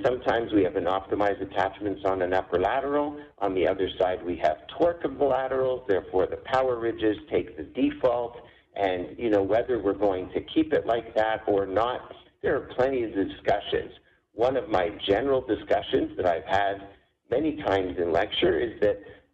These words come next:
I do have a challenge with power ridges when there is no simultaneous intrusion of the tooth. And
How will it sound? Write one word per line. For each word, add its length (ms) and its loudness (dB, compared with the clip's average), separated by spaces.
I 120 0
do 280 0
have 300 2
a 80 0
challenge 480 0
with 240 2
power 340 0
ridges 420 0
when 220 0
there 180 2
is 260 -2
no 300 0
simultaneous 840 0
intrusion 560 -4
of 120 -8
the 100 -6
tooth. 440 0
And 160 -2